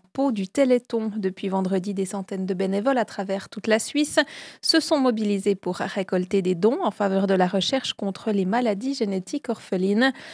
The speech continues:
Premier bilan avec la responsable du Centre de coordination nationale du Téléthon, Léna Fazola.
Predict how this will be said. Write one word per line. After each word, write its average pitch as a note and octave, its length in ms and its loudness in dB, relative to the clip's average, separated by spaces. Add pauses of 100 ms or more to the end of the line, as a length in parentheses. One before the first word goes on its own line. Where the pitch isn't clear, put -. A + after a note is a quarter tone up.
(160)
Premier F#3+ 320 2
bilan G#3 300 4
avec A3 340 2
la G3+ 220 4
responsable B3+ 800 2
du G3+ 140 -2
Centre D#4 380 -2
de A3+ 120 2
coordination A#3+ 760 0
nationale A3 880 0
du B3 140 0
Téléthon, G3+ 560 0 (320)
Léna F#3 380 4
Fazola. G#3+ 560 2